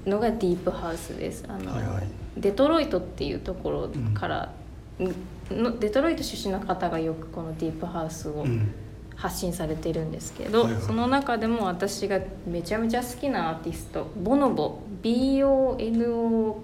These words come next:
Speaker 1: ビーオーっていうアーティストなんですけど、
Speaker 2: うん。うん。
Speaker 1: の、これはなんて読むんでしょうね。リンクド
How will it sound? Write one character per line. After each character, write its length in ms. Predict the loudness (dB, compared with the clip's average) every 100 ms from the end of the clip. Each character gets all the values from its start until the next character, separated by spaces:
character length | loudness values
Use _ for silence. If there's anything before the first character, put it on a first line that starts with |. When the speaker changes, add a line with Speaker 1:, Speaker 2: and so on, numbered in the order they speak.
| -4
Speaker 1:
ビ 260 | -4 0
ー 100 | 2
オ 140 | 2 0
ー 20 |
っ 40 | -6 -10
て 60 |
い 240 | -8 -6 -6
う 80 | -8 -8 -2
ア 80 | 0
ー 60 | 2
テ 120 | 0
ィ 20 |
ス 100 | -4
ト 60 | -6
な 120 | -6
ん 100 | -6
で 40 |
す 140 | -10 -12
け 140 | -8
ど、 120 | -4
Speaker 2:
う 40 | 0
ん。 20 |
う 40 |
ん。 140 | 2 2 -2 -12 -12 -12 0
Speaker 1:
の、 240 | 2 2 -2 -10 -12 -14 -14 -16 -16 -16 -16 -16 -14 -10
こ 160 | -2
れ 140 | 2 4
は 160 | 4
な 180 | 4 2
ん 120 | 2
て 120 | 2
読 80 | 2
む 100 | 2
ん 60 | -2
で 80 | -4
し 100 | -4
ょ 60 |
う 60 | -4
ね。 220 | -2 -4 -2
リ 180 | 2 4
ン 200 | 4 2
ク 220 | -2 -4 -6 -2
ド 180 | 0 0